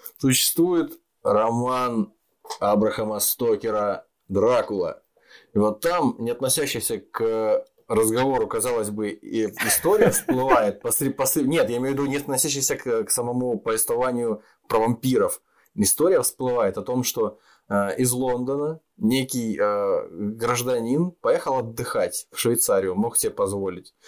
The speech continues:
Уехал на несколько месяцев туда. В это время, а там просто разговор зашел о том, как неким господам проникнуть в дом, который находится на центральной улице Лондона и принадлежит другому господину, закрыт на ключ.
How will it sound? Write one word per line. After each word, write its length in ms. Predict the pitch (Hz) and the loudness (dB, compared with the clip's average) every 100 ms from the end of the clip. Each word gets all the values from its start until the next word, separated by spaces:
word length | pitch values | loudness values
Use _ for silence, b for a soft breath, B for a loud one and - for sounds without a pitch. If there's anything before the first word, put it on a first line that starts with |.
| B B | B B
Уехал 380 | 156 208 127 113 | 2 4 0 -2
на 60 | |
несколько 360 | 120 147 - 113 | -2 -2 -2 -2
месяцев 540 | 110 104 - - - - | -2 -2 -2 -2 -6 -8
туда. 400 | 95 107 196 - - B B B - | 0 2 0 -4 -16 B B B 4
В 60 | 127 | 4
это 220 | 143 113 | 4 0
время, 460 | 107 175 190 185 - | 0 0 0 -4 -6
а 120 | 123 | -4
там 160 | 135 123 | -2 -2
просто 400 | 123 - 113 - | 0 -2 -2 -4
разговор 460 | 110 113 117 180 175 | -6 -4 0 0 0
зашел 400 | 127 - 127 107 | -4 -2 -2 -2
о 60 | |
том, 360 | 104 104 175 - _ _ _ _ | -2 -2 -2 -6 _ _ _ _
как 320 | 127 127 - - | 0 0 -2 -6
неким 500 | 117 123 117 107 101 | -2 0 0 0 0
господам 540 | 101 - 117 170 185 | -4 -4 -2 -2 -2
проникнуть 540 | - 104 151 - 110 | -4 -2 -4 -4 -6
в 80 | 107 | -6
дом, 400 | 104 175 214 208 - | 0 0 0 -6 -12
который 320 | 104 117 110 | -4 0 0
находится 560 | 113 - 120 101 - 101 | -2 -4 -4 -2 -2 0
на 320 | 101 101 98 | -2 -2 -2
центральной 500 | - 110 123 113 107 | -2 -2 0 0 0
улице 340 | 107 104 - 104 | -2 -2 -4 -2
Лондона 400 | 165 185 110 101 | -2 -2 -4 -6
и 260 | - 104 | -6 -8
принадлежит 480 | 101 104 101 117 143 | -6 -6 -4 -2 -2
другому 360 | 110 131 123 98 | -2 -2 0 0
господину, 460 | 95 - 160 190 | -2 -4 -2 -2
закрыт 360 | 104 95 147 170 | -2 -4 -6 -6
на 100 | 127 | -10
ключ. 400 | - 107 98 | -4 -2 -2